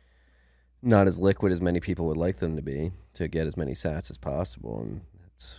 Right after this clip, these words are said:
wh-, why I truly do believe, and I think we're evidence of it here at Rabbit Hole Recap and T F T C, like, the best way to get non-K Y C A M L sats is to earn them.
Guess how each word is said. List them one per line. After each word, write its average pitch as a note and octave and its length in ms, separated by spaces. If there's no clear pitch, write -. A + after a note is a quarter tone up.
wh-, E2+ 240
why E2 340
I D2+ 140
truly E2+ 320
do E2 200
believe, C#2 460
and B1+ 280
I - 60
think C#2+ 200
we're D#2 120
evidence E2+ 460
of E2 100
it - 80
here E2+ 420
at D#2+ 180
Rabbit E2+ 280
Hole E2+ 120
Recap E2 500
and E2+ 100
T - 160
F C2+ 120
T - 160
C, E2+ 340
like, A#1 140
the E2+ 80
best - 300
way E2+ 120
to D2+ 80
get C#2 240
non-K D#2 460
Y B1+ 140
C B1+ 400
A F#2+ 40
M D#2 140
L G#1 120
sats - 500
is - 160
to - 120
earn E2 260
them. G1+ 220